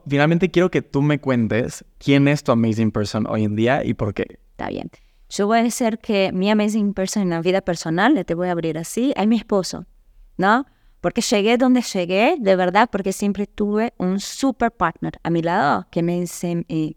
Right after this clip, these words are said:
Speaker 2: incentivó, estimuló. Tengo muchos años de carrera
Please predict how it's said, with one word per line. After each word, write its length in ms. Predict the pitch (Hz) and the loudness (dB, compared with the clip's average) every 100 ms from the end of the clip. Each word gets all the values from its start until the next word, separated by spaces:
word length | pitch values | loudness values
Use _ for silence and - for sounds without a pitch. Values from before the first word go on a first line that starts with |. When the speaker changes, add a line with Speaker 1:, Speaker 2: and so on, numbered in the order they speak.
| - - | -14 -4
Speaker 2:
incentivó, 720 | 220 247 208 214 165 151 170 180 | -2 0 0 0 -2 -2 0 0
estimuló. 720 | - 175 165 156 165 180 - _ - | -2 -4 -2 -2 0 0 -2 _ -6
Tengo 160 | 156 156 | -2 0
muchos 400 | 185 220 226 196 | 0 0 -2 -2
años 180 | 180 180 | -2 -4
de 80 | 156 | -6
carrera 640 | 147 156 160 180 180 | -6 -4 -2 0 0